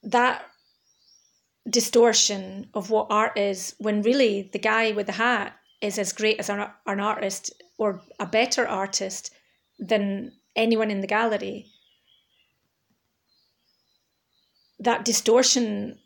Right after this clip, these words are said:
of the separation and the polemic between the two things, that they're so close to each other and yet they're so obviously very, very playing a different story. That conventional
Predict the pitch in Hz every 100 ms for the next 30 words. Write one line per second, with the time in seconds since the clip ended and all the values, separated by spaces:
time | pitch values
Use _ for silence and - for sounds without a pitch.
0 | _ - 208 208 - 214 - 208 233 -
1 | 214 202 208 202 220 254 254 247 269 247
2 | 247 254 226 220 202 190 196 - - 208
3 | - 220 214 233 247 - 240 - 214 202
4 | 196 - 202 208 208 208 - - 214 208
5 | 202 202 196 208 - 202 202 196 196 180
6 | 202 202 202 196 196 196 196 _ _ _
7 | - - 226 220 208 214 208 208 202 -
8 | 226 254 220 202 - _ _ _ _ _
9 | _ _ _ _ _ _ _ _ _ _
10 | _ _ _ _ _ _ _ _ _ _
11 | _ _ _ _ _ _ _ _ _ _
12 | _ _ _ _ _ _ _ _ - 214
13 | 247 - - 233 226 277 - 269 247 214
14 | 202 -